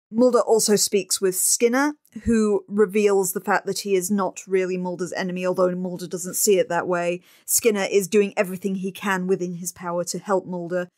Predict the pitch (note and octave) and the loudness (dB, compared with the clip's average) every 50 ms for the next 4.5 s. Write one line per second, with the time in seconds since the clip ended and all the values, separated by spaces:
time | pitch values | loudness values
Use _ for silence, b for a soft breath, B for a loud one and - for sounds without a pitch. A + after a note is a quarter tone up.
0 | _ _ _ - A3+ G#3+ A3+ G#3+ G#3 - A3+ A3 G#3 G3 F3+ - - A#3 A3 - | _ _ _ -2 0 0 0 0 2 2 2 2 2 2 0 -2 -8 -6 -4 -2
1 | A3 G3+ G3 F#3+ F#3 - G3 G#3+ G3 - G3 F#3+ F3+ - - - F3+ F3+ F3+ F3 | -2 -2 -2 -4 -4 -2 -2 -2 -2 -2 -2 -2 -4 -4 -4 0 0 0 2 0
2 | - - - G3 F#3+ G3 G3 F#3+ G3 G3+ G3 F3+ F#3 E3+ G3+ F#3+ F#3 D#3 F#3+ F#3+ | -2 0 0 2 4 4 2 4 2 2 2 2 2 0 0 -2 0 0 2 2
3 | F#3 F3+ F3+ F3+ F3 F3+ D#3 C#3+ E3+ F#3+ E3+ - F#3 - - - F#3+ F3+ E3 - | 2 2 2 0 0 -2 -4 -2 -2 -4 -4 -4 -8 -8 -8 -6 -6 -6 -6 -6
4 | - _ - G#3 F#3+ F#3+ F3+ - - | -12 _ -4 -2 0 0 0 -2 -4